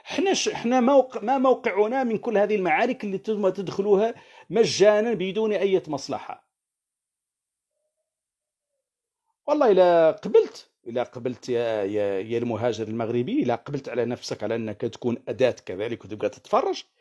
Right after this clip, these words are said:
وتفرج وخلص البي بأربعة ملايين، والساعة اللي تعود جاي كذلك خلص أربعة ملايين وسكت. الا عاد عندك باش تخلصها. ياك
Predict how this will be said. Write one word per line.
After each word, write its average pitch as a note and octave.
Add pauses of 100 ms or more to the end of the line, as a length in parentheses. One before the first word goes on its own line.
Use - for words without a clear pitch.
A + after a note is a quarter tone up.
(320)
وتفرج A#3+
وخلص F#3
البي D3+
بأربعة C3
ملايين، A#2+ (380)
والساعة E3
اللي E3
تعود D3
جاي C#3
كذلك C3+
خلص A#2+
أربعة G2
ملايين A#2 (560)
وسكت. - (1500)
الا D3
عاد D3+
عندك D3
باش C#3+
تخلصها. A2+ (3500)
ياك A3